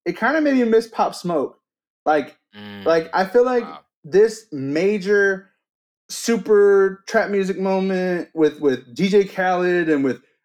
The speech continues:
Speaker 1: uh, Destiny's Child samples and those kind of things, I feel like that was supposed to be for him, you know?
Speaker 2: That was for Pop Smoke.
Speaker 1: Yeah, li-, like, like, even the way, I don't really wanna hear Fivio singing the ways Pop Smoke was singing to girls either. Like, his version just sounded cooler.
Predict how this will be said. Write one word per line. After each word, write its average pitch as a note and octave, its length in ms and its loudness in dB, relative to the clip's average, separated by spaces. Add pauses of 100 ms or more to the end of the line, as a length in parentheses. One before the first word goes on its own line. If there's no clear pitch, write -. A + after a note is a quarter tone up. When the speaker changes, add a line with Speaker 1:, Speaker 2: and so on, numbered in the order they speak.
(160)
Speaker 1:
uh, C3+ 280 2
Destiny's F#3 480 -2
Child F3+ 420 -2
samples F3+ 600 -2
and D3 80 0
those D#3+ 140 0
kind F3+ 160 -4
of F3+ 100 -6
things, F#3+ 420 -6 (440)
I F3+ 120 2
feel A#3 120 2
like G#3+ 160 0
that F3+ 180 2
was F3+ 140 -2
supposed E3+ 380 -4
to D3+ 60 -8
be D3+ 140 -2
for C3 160 -10
him, A#2 440 -4 (160)
you C3+ 100 0
know? C#3 200 0
Speaker 2:
That G#2+ 100 -6
was G#2+ 100 -10
for - 80 -20
Pop E2+ 200 -12
Smoke. E2+ 300 -18 (160)
Speaker 1:
Yeah, C3+ 480 2
li-, C#3+ 140 2
like, D3+ 180 2
like, D3 280 0 (380)
even C#4 300 2
the A#3+ 140 4
way, A3 220 4
I A3+ 160 -2
don't C#4 140 0
really C4 140 -2
wanna A#3+ 160 0
hear A3+ 180 4
Fivio G3 400 0
singing F#3+ 440 -4
the D3+ 100 4
ways D#3 520 0 (120)
Pop D#3 220 -2
Smoke E3 260 -2
was D3+ 140 -2
singing D#3 160 0
to C#3 80 0
girls C#3 340 2
either. B2 300 0
Like, B2 240 -4
his G3 220 0
version G#3 360 0
just F3 220 -8
sounded D#3+ 340 -2
cooler. B2 460 -4